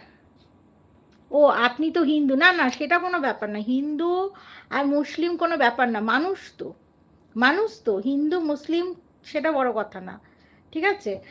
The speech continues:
আমি যে উচ্চারণটা ঠিক করলাম কি না সেইটা তোমাকে আমি বললাম যে আমি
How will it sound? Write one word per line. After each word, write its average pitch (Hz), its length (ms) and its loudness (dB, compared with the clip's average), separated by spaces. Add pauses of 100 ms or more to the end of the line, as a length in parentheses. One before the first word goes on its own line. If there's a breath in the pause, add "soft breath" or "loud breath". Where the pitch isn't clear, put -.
(120)
আমি 277 320 2
যে 370 100 4
উচ্চারণটা 330 720 0
ঠিক 294 300 -6
করলাম 320 340 -4
কি 311 100 -10
না 339 120 -4
সেইটা 294 320 -6
তোমাকে 294 340 -4
আমি 269 140 -2
বললাম 208 440 -4
যে 254 100 -8
আমি 226 260 -6